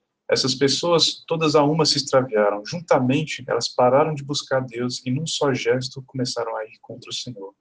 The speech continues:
Este é o contexto de onde nós vamos começar a ver o surgimento dos ídolos. Com relação à Torre de Babel, Deus, para disciplinar a humanidade,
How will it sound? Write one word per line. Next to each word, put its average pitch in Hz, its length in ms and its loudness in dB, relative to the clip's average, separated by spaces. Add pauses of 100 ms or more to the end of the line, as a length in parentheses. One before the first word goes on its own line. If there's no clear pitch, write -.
(600)
Este 139 260 2
é 151 40 4
o 143 40 4
contexto 139 640 -2
de 120 100 -8
onde 120 240 -4
nós 120 160 -6
vamos 123 180 -6
começar - 440 -6
a 107 60 -6
ver 123 260 -6 (100)
o 123 60 -8
surgimento 123 520 -6
dos 123 280 -8
ídolos. 104 460 -8 (460)
Com 127 100 -2
relação 127 420 4
à 135 80 0
Torre 131 180 4
de 127 100 -2
Babel, 123 520 0 (420)
Deus, 165 640 -2 (140)
para 120 340 2 (800)
disciplinar 156 600 0
a 139 60 4
humanidade, 117 680 2